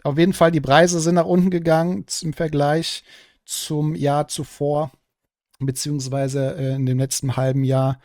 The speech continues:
von Chet Holmgren, unter anderem auch die Silver Prism, die ihr hier, ähm, im, im Bild seht.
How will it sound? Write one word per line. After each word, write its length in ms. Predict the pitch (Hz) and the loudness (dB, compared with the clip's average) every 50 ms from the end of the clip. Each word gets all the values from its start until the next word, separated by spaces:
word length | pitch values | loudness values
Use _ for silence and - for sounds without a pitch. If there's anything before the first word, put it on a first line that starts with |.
| - - - - _ _ _ _ _ | -20 -20 -20 -20 _ _ _ _ _
von 300 | - 143 139 139 143 135 | 0 0 2 2 0 -2
Chet 380 | - - - 143 143 135 - - | -4 -2 -2 -2 -2 -2 -4 -2
Holmgren, 480 | 147 139 135 139 135 135 135 135 131 | 0 2 2 2 0 0 -2 -2 -4
unter 280 | 135 131 131 127 135 135 | -4 -8 -8 -8 -8 -10
anderem 240 | 139 127 127 131 - | -8 -8 -8 -8 -8
auch 140 | 135 120 - | -8 -10 -8
die 120 | - 139 | -8 -8
Silver 380 | - - - 135 131 131 127 127 | -8 -6 -6 -2 -2 -2 -2 -2
Prism, 340 | - - 131 120 120 123 | -4 -4 -4 -2 -2 -2
die 120 | 127 127 131 | -2 -2 -4
ihr 280 | 135 127 123 123 127 _ - - - - - - _ _ _ _ | -6 -4 -6 -6 -8 _ -18 -20 -20 -20 -20 -20 _ _ _ _
hier, 380 | _ - 131 131 131 127 - 180 | _ 0 2 2 2 2 0 -2
ähm, 540 | 160 135 131 127 123 120 117 120 123 135 - _ _ | -4 -2 0 0 0 0 -2 -4 -6 -8 -10 _ _
im, 420 | _ 143 131 127 123 123 120 120 123 | _ -8 -6 -6 -6 -8 -8 -10 -10
im 140 | 131 120 117 | -10 -6 2
Bild 220 | 151 180 196 185 | 2 2 2 2
seht. 380 | - - 110 104 - - - | -4 -4 -6 -8 -12 -20 -20